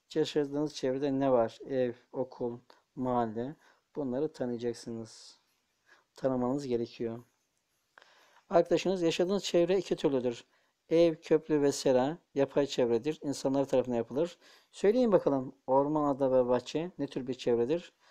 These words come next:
Tüm sınıf ne diyor? Doğal çevre. Yani doğal çevrenin oluşumunda insan etkisi yoktur. Yapay çevrenin oluşumunda insan etkisi vardır.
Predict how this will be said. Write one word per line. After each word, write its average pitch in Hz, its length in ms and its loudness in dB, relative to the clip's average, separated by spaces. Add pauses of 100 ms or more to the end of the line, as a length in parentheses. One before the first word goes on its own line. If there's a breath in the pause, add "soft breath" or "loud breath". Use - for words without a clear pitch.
(240 soft breath)
Tüm 156 220 -4
sınıf 139 280 -6
ne 147 140 -4
diyor? 151 300 -2 (400 soft breath)
Doğal 139 240 6
çevre. 117 420 0 (300 soft breath)
Yani 190 220 0
doğal 208 160 6
çevrenin 190 400 0
oluşumunda 170 500 0
insan 170 320 -2
etkisi - 280 -6
yoktur. 143 260 0
Yapay 139 280 0
çevrenin 139 260 -2
oluşumunda 139 380 -4
insan 143 240 -2
etkisi - 320 -8
vardır. 113 400 -6